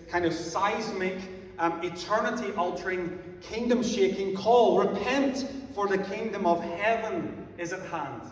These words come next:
And citizens of that kingdom, citizens of, of that kingdom, Christians, if you call yourself one, we don't have passports, right, do we?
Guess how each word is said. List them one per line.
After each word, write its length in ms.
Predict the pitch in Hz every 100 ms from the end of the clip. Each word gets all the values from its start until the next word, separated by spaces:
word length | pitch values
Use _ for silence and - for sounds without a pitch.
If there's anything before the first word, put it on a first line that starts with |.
| - - - - - - - - - - - _ _ - - _ - - - - - _ - 165
And 100 | 170
citizens 540 | 220 220 220 202 175
of 440 | 170 175 165 -
that 360 | 165 220 - -
kingdom, 320 | 185 190 185
citizens 480 | - 190 175 180 180 180 - -
of, 120 | 170 170
of 220 | 170 170
that 260 | 202 -
kingdom, 240 | 202 190 -
Christians, 600 | - 247 262 214 202 -
if 120 | 190
you 80 | 185
call 240 | - 247
yourself 420 | 262 214 196 -
one, 460 | 165 180 196 202 - - - - -
we 100 | 233
don't 160 | 247 -
have 180 | 170 -
passports, 580 | - 208 - 202 -
right, 300 | - - - 151
do 100 | 160
we? 160 | -